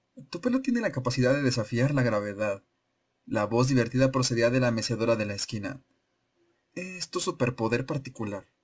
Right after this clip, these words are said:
Automáticamente estiré el brazo para alisarme el pelo. Se sentó con las piernas cruzadas en la silla, exhibiendo una sonrisa perfecta en su perfecto rostro. "Te has quedado".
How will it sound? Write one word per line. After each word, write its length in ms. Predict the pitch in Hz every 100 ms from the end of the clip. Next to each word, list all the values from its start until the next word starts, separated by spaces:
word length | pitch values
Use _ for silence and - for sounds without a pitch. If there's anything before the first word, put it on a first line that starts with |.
| _ _ _ _
Automáticamente 880 | 123 120 120 113 110 123 107 113 127
estiré 220 | 127 110
el 80 | 101
brazo 280 | 104 107 -
para 160 | 110
alisarme 400 | 101 101 110 104
el 100 | 98
pelo. 400 | - 113 - - _ _ _ _
Se 120 | - 127
sentó 280 | 147 160
con 140 | 175 202
las 160 | 156
piernas 300 | 165 170 185
cruzadas 440 | - 135 143 196 -
en 120 | 117
la 100 | 110
silla, 300 | 143 143 123
exhibiendo 420 | 110 123 123 139
una 120 | 139
sonrisa 460 | 131 113 113 135 131
perfecta 460 | 107 - 139 139 160
en 80 |
su 160 | 143 131
perfecto 580 | 107 104 - 123 - 98
rostro. 500 | 98 98 - - _ _ _ _ _ _ _ _ -
"Te 100 | 135
has 120 | -
quedado". 600 | 139 139 131 120 107